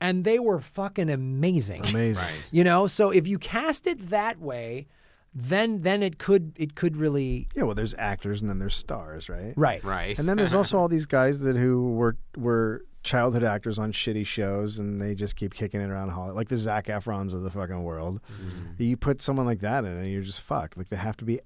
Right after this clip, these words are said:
Speaker 2: actors.
Speaker 1: Yeah. Z-, so you're saying Zac Efron and Seth Rogen and all those guys, and just make it like Neighbors.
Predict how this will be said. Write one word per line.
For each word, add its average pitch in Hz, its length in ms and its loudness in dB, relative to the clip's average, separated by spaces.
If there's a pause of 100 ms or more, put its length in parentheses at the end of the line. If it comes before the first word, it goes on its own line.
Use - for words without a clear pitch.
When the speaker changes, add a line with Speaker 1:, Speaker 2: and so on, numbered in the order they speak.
(120)
Speaker 2:
actors. 87 840 -10 (200)
Speaker 1:
Yeah. 147 300 -4
Z-, 113 120 -16 (420)
so 147 260 4
you're 147 220 4
saying 214 300 6
Zac 170 240 8
Efron 147 400 4
and 131 100 0
Seth 139 240 0
Rogen 123 500 2
and 113 80 -2
all 117 160 0
those 117 160 -2
guys, 110 380 -4
and 113 80 -4
just 113 100 -6
make 123 160 0
it 120 60 -2
like 113 160 -4
Neighbors. 113 480 -6